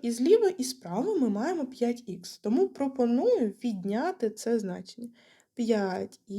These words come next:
х тут і тут п'ять х. В результаті цих дій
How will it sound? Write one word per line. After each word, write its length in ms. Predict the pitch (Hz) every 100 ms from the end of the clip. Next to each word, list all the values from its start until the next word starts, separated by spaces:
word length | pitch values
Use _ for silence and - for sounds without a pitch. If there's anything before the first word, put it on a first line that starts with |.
| 285 508
х 320 | - - - - _
тут 440 | 339 370 392 - _ -
і 140 | 214
тут 540 | 214 262 311 392 - -
п'ять 420 | 214 220 233 - 190 -
х. 160 | - -
В 60 |
результаті 800 | 190 233 254 262 254 392 - 415 -
цих 340 | - - - -
дій 520 | 175 165 208 359